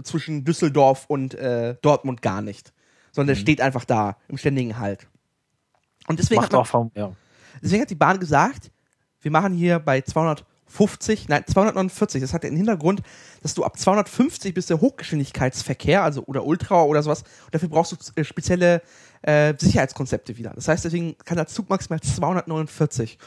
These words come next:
Speaker 1: und quasi so einen großen Zulassungs-, äh, ähm, Theater zu meiden. Das wär
Speaker 2: Das heißt, unser Hochgeschwindigkeitsverkehr I C E eins zwei wird zukünftig endhochgeschwindigkeitstechnisch weg damit.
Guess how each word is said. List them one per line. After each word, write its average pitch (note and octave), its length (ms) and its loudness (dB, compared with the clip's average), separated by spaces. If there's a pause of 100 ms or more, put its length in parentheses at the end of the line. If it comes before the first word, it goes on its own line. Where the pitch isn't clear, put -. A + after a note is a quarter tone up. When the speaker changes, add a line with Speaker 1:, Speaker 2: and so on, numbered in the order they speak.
(140)
Speaker 1:
und D#3+ 100 -4
quasi D3+ 540 2 (220)
so D#3 100 2
einen D3 120 2
großen E3+ 460 2
Zulassungs-, D3 920 0
äh, A#2+ 340 2 (800)
ähm, B2 360 -8 (120)
Theater B2 640 2
zu - 200 -8
meiden. G2+ 380 -6
Das - 160 -10
wär D#3 140 2
Speaker 2:
Das - 260 -4
heißt, - 280 2
unser A#2 240 4
Hochgeschwindigkeitsverkehr B2 1300 0
I A2+ 80 0
C G#2+ 220 -4
E G2 40 -6
eins A2 280 -6
zwei B2 240 2
wird A#2 200 -2 (100)
zukünftig - 600 -2
endhochgeschwindigkeitstechnisch - 2000 -4
weg F#2 120 -6 (140)
damit. - 260 -6